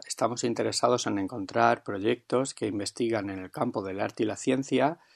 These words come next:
relacionados con los videojuegos y el cambio climático. Estamos especialmente interesados en que estos proyectos aborden algunas de las temáticas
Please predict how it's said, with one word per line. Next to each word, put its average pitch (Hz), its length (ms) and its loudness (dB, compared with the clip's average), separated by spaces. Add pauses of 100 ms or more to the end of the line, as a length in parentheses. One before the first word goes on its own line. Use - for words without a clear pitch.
(340)
relacionados 110 640 2
con - 140 -2
los 107 160 0
videojuegos 123 680 2
y 117 40 0
el 98 80 0
cambio 107 300 -2
climático. 101 760 -6
Estamos 131 460 2
especialmente 127 720 2
interesados 117 680 4
en 104 180 0
que 110 100 2
estos - 300 -2
proyectos 131 640 2
aborden 117 480 6
algunas 110 460 0
de 107 100 0
las 104 160 -6
temáticas 120 800 0